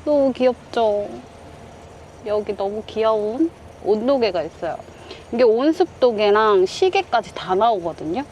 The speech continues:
귀여워서 너무 반했어요. 진짜 너무 귀엽다. 요거, 요것도 다 버튼이거든요. 얼굴이 나와요. 나중에 얼굴 나오면 보여드릴게요. 너무 이쁘다.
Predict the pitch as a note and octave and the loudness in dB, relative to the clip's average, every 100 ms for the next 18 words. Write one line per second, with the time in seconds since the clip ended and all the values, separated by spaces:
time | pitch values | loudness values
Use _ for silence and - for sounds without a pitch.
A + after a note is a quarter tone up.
0 | - - - - - - - - - - | -16 -20 -20 -20 -20 -20 -20 -20 -20 -14
1 | - A3+ A#3+ A#3+ G3+ F3+ G#3 G3+ F3+ D3+ | -4 0 2 2 0 -4 -4 -2 -4 -6
2 | - - - - G3+ G#3+ A3 - F#4 G4+ | -14 -20 -20 -8 -2 0 -2 0 2 2
3 | - - B3 D#3 D3 - - - - - | -2 -2 -2 -2 -8 -16 -20 -20 -20 -20
4 | - - - - - F#3 F3 F3 F3+ F3+ | -20 -20 -20 -16 -12 -10 -8 -6 -6 -8
5 | - - - - - - - - A#3+ C4 | -14 -14 -20 -20 -20 -20 -8 0 2 4
6 | C4 - - A#3+ A#3 B3+ G#3+ G#3+ - G#3+ | 2 0 -2 0 2 -2 -4 -6 -4 -4
7 | - - B3 F#3+ D#3 - C#3 C4+ - - | -4 -2 0 0 -2 -6 -6 -6 -10 -16
8 | - G3 A3+ C4 A3 D#3 E3+ F3+ D#3 - | -2 2 2 2 2 2 2 0 -2 -4
9 | E3+ G3 F#3 F3+ G#3+ A3 E3 E3 G#3+ G3 | -2 0 2 2 4 2 2 2 2 0
10 | F3 E3+ E3 E3 - - - - G3+ G#3+ | -4 -8 -8 -12 -14 -14 -14 -14 -8 -4
11 | A3+ G3+ - F#3 | -2 -2 -6 -12